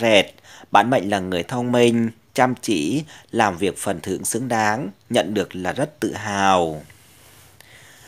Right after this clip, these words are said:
Ngày này với bà tuổi Ngọ là ngày thích hợp để cho bạn khởi công xây dựng, nhưng bạn nên tránh xuất hành đi xa,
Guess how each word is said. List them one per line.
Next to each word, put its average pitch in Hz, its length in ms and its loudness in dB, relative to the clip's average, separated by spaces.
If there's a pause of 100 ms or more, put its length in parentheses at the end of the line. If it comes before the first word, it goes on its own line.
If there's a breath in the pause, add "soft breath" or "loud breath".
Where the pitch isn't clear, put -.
(160 loud breath)
Ngày 120 140 2
này 113 220 4
với 107 120 -2
bà 131 120 2
tuổi 73 160 -6
Ngọ 98 600 2 (240)
là 107 160 0
ngày 98 200 0
thích - 220 -6
hợp 120 240 2
để 82 160 -4
cho 127 100 -2
bạn 117 220 2
khởi - 200 -4
công 123 260 0
xây 120 240 -2
dựng, 104 320 2 (320)
nhưng 127 360 6 (340 loud breath)
bạn 87 180 0
nên 113 160 -2
tránh 110 180 -4
xuất 160 180 -8
hành 110 220 0
đi 107 140 -2
xa, 113 520 0